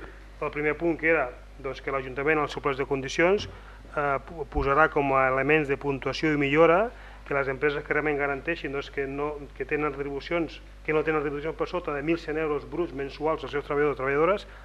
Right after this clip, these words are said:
tindran una puntuació addicional. Però serà com a còmput de millora i no com a obligació. Per tant, aquest era l'element que finalment hem consensuat. Jo vull agrair a tots els grups que han sigut capaços de,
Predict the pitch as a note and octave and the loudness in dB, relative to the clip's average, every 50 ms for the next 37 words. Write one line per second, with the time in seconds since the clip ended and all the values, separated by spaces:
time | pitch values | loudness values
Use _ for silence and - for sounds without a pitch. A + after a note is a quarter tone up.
0 | - - - C#3 D3 D3+ D3 D3 D3 D3+ D3 C#3 C#3 C3+ - D3 C#3 C3 - - | -16 -14 -8 -4 -4 -2 -2 -2 -4 -6 -8 -8 -8 -6 -6 -6 -6 -6 -8 -10
1 | A#2+ G#2+ G#2 G2 F#2+ - - - - - - - - - - C3 - - D#3 D3+ | -10 -10 -12 -12 -14 -16 -20 -20 -20 -20 -20 -20 -16 -14 -12 -6 -4 0 0 2
2 | D3+ C#3+ - D3 C#3+ C#3+ C#3 C3 - - F3 F3 E3 - E3+ F#3 G#3+ - - - | 0 0 0 -2 0 -2 -2 -2 4 6 6 6 6 6 6 4 4 4 0 -10
3 | - - - C3 C#3 C3+ C3 C3 C3+ D3+ D#3+ D#3+ F3 G3 G#3+ - - - - - | -14 -10 -6 -4 -2 -2 0 2 4 4 6 6 4 2 0 -4 -10 -18 -20 -16
4 | - - D3 D3+ D3+ C#3+ D#3 D3 C#3+ C#3+ C#3+ C3+ C#3 B2+ - - D3+ C#3+ B2+ A#2 | -8 -2 0 2 4 4 6 6 6 4 2 0 0 -2 -2 0 0 0 -2 -2
5 | - - - B2 A#2+ - C#3 C#3 C3+ C3+ C3 C3+ C3+ - C#3+ C#3 D3 D3 D3+ D#3 | -6 -10 -12 -10 -6 -4 -4 -4 -4 -4 -4 -4 -2 0 0 2 2 2 2 0
6 | - - - - - - - - - - D3 C#3+ C#3 C3+ C3+ C#3 C#3 C#3+ D3 C#3+ | -2 -8 -18 -18 -18 -18 -18 -16 -10 -8 -6 -4 -4 -4 -4 -2 0 0 -2 -2
7 | C#3+ C3+ - D3 C3+ C#3+ C#3+ C#3 C#3 C3+ - C#3+ C3 A#2+ B2 A2+ D3+ D3+ C3+ C#3 | -4 -6 -6 -4 -4 -4 -2 -2 -4 -4 -4 -6 -8 -8 -6 -4 -4 -2 -2 -2
8 | C3 C#3+ C#3 C3 C3 C3+ C#3 D3+ D3+ C3+ C3 - - - - - D#3 C#3+ C3+ C3 | 0 0 2 2 2 2 0 0 0 -2 -8 -12 -16 -20 -16 -12 -10 -8 -8 -8
9 | B2+ A#2+ - C#3 C3 C3+ C3+ B2+ - - - D3 C3+ B2 B2 C#3+ D#3 D3 - - | -8 -8 -8 -8 -6 -6 -6 -8 -10 -14 -14 -14 -12 -10 -6 -6 -6 -6 -6 -8
10 | - C3+ C3 - - C#3 C3+ C3+ B2 - C3 - - D3+ C#3+ - - C#3 B2+ B2 | -6 -6 -6 -8 -8 -10 -10 -10 -8 -10 -6 -4 -2 -2 -2 -4 -6 -10 -8 -4
11 | C3+ C#3 C3+ | -4 -4 -4